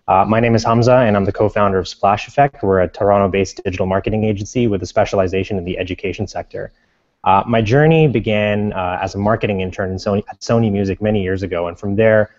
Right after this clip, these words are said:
I worked at the University of Toronto as a graphic designer and then subsequently as a marketing and design coordinator, all within their Department of Student Affairs.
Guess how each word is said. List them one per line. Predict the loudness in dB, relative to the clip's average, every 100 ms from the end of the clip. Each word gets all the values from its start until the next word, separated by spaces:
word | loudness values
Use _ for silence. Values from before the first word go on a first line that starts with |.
| _ _ 0
I |
worked | 0 0
at | 0
the | 0
University | 2 0 -2 -6
of |
Toronto | -6 0 2 2
as | 0
a | 0
graphic | 0 0 0
designer | -8 -4 -2 -2 -4
and | -6
then | -6
subsequently | -6 -8 -8 -8 -6
as | -6
a | -4
marketing | -4 -2 -4 -4
and | -6
design | -4 0 0
coordinator, | -2 -2 -2 -2 -8 -2
all | 4 6
within | 6 4
their | 2
Department | 2 -2 -2
of | -6
Student | -8 -8
Affairs. | -6 -4 -4 -4